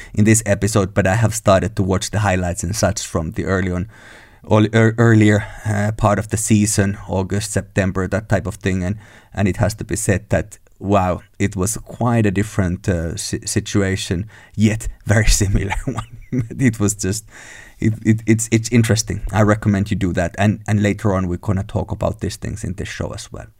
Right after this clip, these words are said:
But let's wait until we can actually wrap the season up. This match was one of those where you could have had half of the squad of our academy players and then lost.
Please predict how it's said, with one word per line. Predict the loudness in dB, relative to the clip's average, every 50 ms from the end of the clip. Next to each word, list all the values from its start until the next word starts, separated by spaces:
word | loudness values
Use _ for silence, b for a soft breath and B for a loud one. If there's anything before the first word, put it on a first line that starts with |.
| B B B B B B B
But | 2 4 4 6
let's | 4 4 4 2 -2
wait | -2 0 2 2 2 2
until | 0 -2 0 0 0 0
we | 0 -2
can | -2 -2 0 0
actually | 0 0 -2 -2 -4 -4
wrap | -2 2 2 0 0 0
the | -4 -4
season | -2 0 -2 -2 -2 -4 -6 -6
up. | -4 -4 -4 -4 -6 B B B B B B
This | 2 2 2 2 2
match | 0 0 0 0 0 -2
was | -4 -4 0
one | 2 4 4 4
of | 2 0 0
those | 0 2 2 2 0 0
where | 0 0 0
you | 0 -2 -2
could | 0 -2 0 0
have | 0 -2 -2 -2
had | -4 -4 -4 -6
half | -6 -4 -2 -2 -2 -2 -2 -2
of | -4 -4 -4
the | -4
squad | -6 -6 -6 -4 0 2 2 2 2 0 -4 B B B B B B B
of | -4 0 2
our | 4 2 2 2 0
academy | -4 -2 2 2 2 4 4 4 2 2
players | 2 0 0 2 2 0 -2 -4 -6 -4 -2
and | 0 2 4
then | 4 4 6 6
lost. | 6 4 4 0 -6 -12 -10